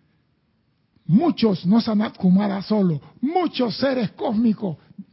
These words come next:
vinieron acá para servir al planeta. ¿Por qué? Porque el planeta hizo algo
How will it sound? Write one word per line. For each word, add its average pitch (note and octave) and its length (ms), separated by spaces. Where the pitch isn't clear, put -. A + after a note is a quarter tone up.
vinieron A#3 640
acá G#3+ 420
para G3 240
servir G#3+ 340
al G#3 120
planeta. F3+ 480
¿Por G3+ 180
qué? A3 240
Porque F3+ 260
el F3 100
planeta G3+ 540
hizo G#3 320
algo G#3 320